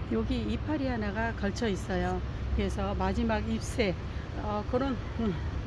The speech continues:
저 혼자의 생각입니다. 어, 그렇게 연상을 해봅니다.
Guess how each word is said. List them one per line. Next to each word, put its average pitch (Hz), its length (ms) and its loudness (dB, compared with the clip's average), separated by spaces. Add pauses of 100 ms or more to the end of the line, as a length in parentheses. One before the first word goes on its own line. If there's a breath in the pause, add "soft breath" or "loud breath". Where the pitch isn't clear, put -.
(460 loud breath)
저 247 160 2
혼자의 262 260 2
생각입니다. 233 800 0 (360 loud breath)
어, 226 260 4
그렇게 247 500 4
연상을 226 460 4
해봅니다. 247 580 6